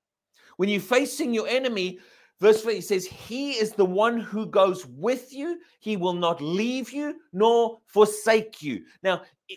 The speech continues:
is that something they just needed to know in theory, or were they going into a situation they really needed to know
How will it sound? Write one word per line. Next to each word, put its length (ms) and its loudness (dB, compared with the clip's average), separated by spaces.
is 240 -4
that 220 0
something 600 -4
they 180 2
just 280 -6
needed 340 -2
to 100 -12
know 220 0
in 120 -6
theory, 540 -2
or 200 -4
were 200 0
they 260 6
going 460 4
into 400 -4
a 80 0
situation 760 -4
they 200 4
really 360 2
needed 440 -4
to 100 -6
know 460 4